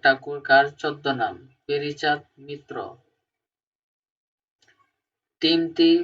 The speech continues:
পেন পোয়েম ছদ্মনামের কবিতা লিখতেন মধুসূদন দত্ত। তর্করত্ন কার উপাধি?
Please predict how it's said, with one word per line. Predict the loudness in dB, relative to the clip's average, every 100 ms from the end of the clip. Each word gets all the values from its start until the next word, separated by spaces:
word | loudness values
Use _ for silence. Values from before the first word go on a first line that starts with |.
| -2 0
পেন | 0 0 -2
পোয়েম | -2 0 -2 -6 -4
ছদ্মনামের | -4 -2 -4 -2 -4 -4 -6
কবিতা | -6 -6 -2 -2
লিখতেন | -2 -6 -8 -6 -6 -8 -18 _
মধুসূদন | -12 -8 -8 -8 -6 -6 -6
দত্ত। | -6 -6 -8 -12 -12 -12 _ _ _ _ _ _ _ _ _ _ _ _ _ _ _ _ _ _ _ _ _ _ _ _ _ _ _ _ _ -4
তর্করত্ন | -2 -2 -2 -2 -6 -2
কার | 4 4
উপাধি? | 4 -2 -4 -6